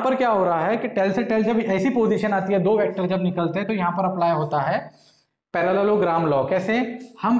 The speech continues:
पैरेलली जो है इसे जोड़ देते हैं, है ना, पैरेलल बनाते हैं, दो लाइंस खींचते हैं पैरेलल, जहाँ इंटरसेक्ट होता है उस पॉइंट तक, ये दोनों के बीच में से एक वेक्टर निकलेगा, उस पॉइंट तक जाएगा, वो कहलाता था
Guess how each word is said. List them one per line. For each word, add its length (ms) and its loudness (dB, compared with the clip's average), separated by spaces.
पैरेलली 580 2
जो 140 2
है 300 0
इसे 180 0
जोड़ 220 2
देते 220 0
हैं, 160 0
है 1400 -18
ना, 100 -2
पैरेलल 460 0
बनाते 340 0
हैं, 180 0
दो 120 0
लाइंस 280 0
खींचते 420 -4
हैं 140 -2
पैरेलल, 400 0
जहाँ 220 -2
इंटरसेक्ट 520 -2
होता 180 0
है 180 0
उस 220 -2
पॉइंट 280 0
तक, 180 0
ये 80 2
दोनों 260 2
के 120 2
बीच 260 0
में 140 2
से 160 2
एक 200 0
वेक्टर 300 0
निकलेगा, 460 0
उस 300 -4
पॉइंट 300 0
तक 120 0
जाएगा, 340 0
वो 160 0
कहलाता 380 -4
था 140 -4